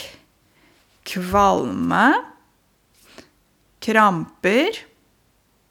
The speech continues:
hallusinasjoner eller alvorlige nyreskader,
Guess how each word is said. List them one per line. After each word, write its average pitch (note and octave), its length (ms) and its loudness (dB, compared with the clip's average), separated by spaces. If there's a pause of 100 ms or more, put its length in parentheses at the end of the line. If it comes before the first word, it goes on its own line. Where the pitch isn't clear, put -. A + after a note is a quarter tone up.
(600)
hallusinasjoner G3+ 1300 0 (720)
eller G3+ 300 0
alvorlige A3 960 0 (840)
nyreskader, A3 1400 2